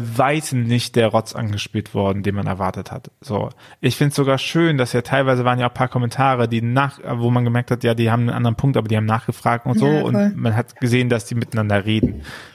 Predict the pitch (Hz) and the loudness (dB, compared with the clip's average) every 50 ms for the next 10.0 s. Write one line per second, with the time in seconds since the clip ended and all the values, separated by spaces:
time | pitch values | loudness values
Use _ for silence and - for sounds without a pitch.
0 | _ _ _ _ _ _ - 120 117 117 120 123 131 135 135 131 123 - - 117 | _ _ _ _ _ _ -8 -6 -4 0 2 2 4 4 4 2 0 -2 -4 -4
1 | 110 123 123 131 127 - - 117 107 104 107 113 123 - - - - - - - | -2 0 0 0 -2 -2 -2 0 0 0 0 0 -2 -6 -8 -16 -20 -20 -20 -20
2 | - _ _ - 120 113 120 120 120 - - 147 135 135 123 - 135 127 117 120 | -20 _ _ -2 0 0 0 0 0 -2 -2 -2 -2 -2 -2 0 2 2 2 2
3 | 117 113 - - - - _ _ _ _ _ - 123 135 139 139 135 143 143 139 | 0 -2 -4 -8 -20 -20 _ _ _ _ _ -2 0 2 2 2 4 4 2 2
4 | - - - - 135 135 131 127 123 - - - - 131 131 135 123 131 127 120 | 0 -2 -6 -8 -2 -2 -2 -2 -2 -8 -12 -6 -2 0 0 2 2 2 2 2
5 | 120 - - - 123 123 123 123 - - 123 127 131 127 120 117 110 117 117 - | 0 0 -2 0 0 0 0 0 -2 0 0 2 2 2 0 0 0 -2 -2 -2
6 | - 113 - 110 110 104 - 113 113 117 117 110 - 120 110 117 110 107 104 110 | -4 -4 -2 0 -2 0 0 0 2 2 0 0 -2 -2 0 2 2 2 2 0
7 | 107 - 117 110 110 113 110 - - - _ - - 117 113 113 110 107 - - | -2 0 -2 -2 0 0 -2 -2 -6 -12 _ -4 0 2 2 2 2 -2 -8 -18
8 | - - - - - - - _ _ - - 113 104 110 120 123 123 117 110 110 | -20 -20 -20 -20 -20 -20 -20 _ _ -4 -2 0 2 4 4 2 2 2 0 0
9 | 110 110 107 - - 127 113 107 110 113 123 135 131 - - 127 120 120 120 - | 0 -2 -2 -4 -4 -4 -2 0 2 4 4 4 2 2 2 2 2 2 2 0